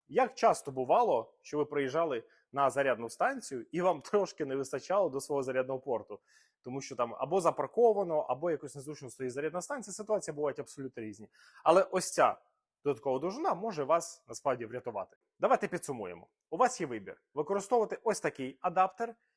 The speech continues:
який всього на п'ятдесят відсотків дорожче, але має ме-, ряд переваг. Нагадаємо, це фіксація, гнучкий кабель і найпоширеніший порт в Україні, який існує,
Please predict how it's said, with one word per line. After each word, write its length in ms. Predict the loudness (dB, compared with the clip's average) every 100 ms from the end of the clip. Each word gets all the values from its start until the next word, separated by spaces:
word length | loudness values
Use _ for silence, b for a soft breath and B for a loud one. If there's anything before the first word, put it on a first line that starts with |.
| _
який 200 | -10 -8
всього 260 | -4 -2 -2
на 100 | -2
п'ятдесят 380 | -4 -4 -4 -4
відсотків 440 | -8 -10 -10 -4
дорожче, 480 | 0 0 -2 -4 -6 b b
але 180 | 2 4
має 240 | 4 0 0
ме-, 320 | -2 0 2
ряд 200 | 2 2
переваг. 560 | 0 2 4 2 -2 _
Нагадаємо, 480 | 0 2 4 2 0
це 240 | -4 -6 -6 _ _ -8
фіксація, 680 | -6 2 2 4 0 -2 -4 _ _
гнучкий 380 | -8 -8 -6 -6
кабель 380 | 2 4 4 -4 -8 _ _ _ _ _ _ _ _ _ _ _ _
і 260 | -4 -2 -4 -8 _ 2
найпоширеніший 1000 | 4 4 2 0 2 2 0 -6 -8
порт 420 | -4 0 -2 -4 _
в 80 | -8
Україні, 540 | -2 -2 -2 -4 -8 -10
який 260 | -8 -6
існує, 460 | -6 -6 -4 -4